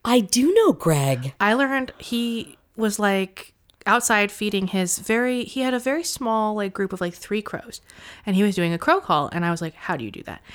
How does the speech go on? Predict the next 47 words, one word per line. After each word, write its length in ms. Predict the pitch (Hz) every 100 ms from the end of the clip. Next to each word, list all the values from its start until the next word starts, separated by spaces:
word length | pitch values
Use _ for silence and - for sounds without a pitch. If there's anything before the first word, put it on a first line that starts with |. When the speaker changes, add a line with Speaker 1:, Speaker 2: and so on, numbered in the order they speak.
| - -
Speaker 2:
And 100 | 196
he 100 | 185
told 300 | - - 139
me. 260 | 202 349 - - - - -
Speaker 1:
Hmm. 280 | 262 262 240
Speaker 2:
And 200 | 208 190
so 80 | 190
I 180 | 175
was 160 | 175 175
practicing 480 | - 160 156 - 269
it 60 |
and 100 | 294
I 120 | 185 170
learned 300 | 151 151 202
it. 200 | 277 - - - -
And 360 | 196 180 170 170
today 420 | - 185 170 165
when 140 | 202 196
I 60 |
went 120 | 175 170
out 140 | 160
to 100 | -
feed 220 | - 165 170
them, 120 | 208
'cause 120 | 190
I 40 |
had 120 | 175 170
to 60 |
feed 100 | 180
them 60 | 175
a 20 |
little 160 | 170 -
bit 40 |
early, 240 | 147 151 214
there 140 | 196
were 100 | 170
no 140 | 165 190
crows. 400 | - 202 294 - - - -
And 100 | 175
I 60 | 160
did 140 | 175
my 80 | 180
crow 200 | - 165
call 420 | 196 226 277 - - - _ -
and 480 | 190 180 175 165 - -
all, 220 | 175 175
like, 180 | 190 170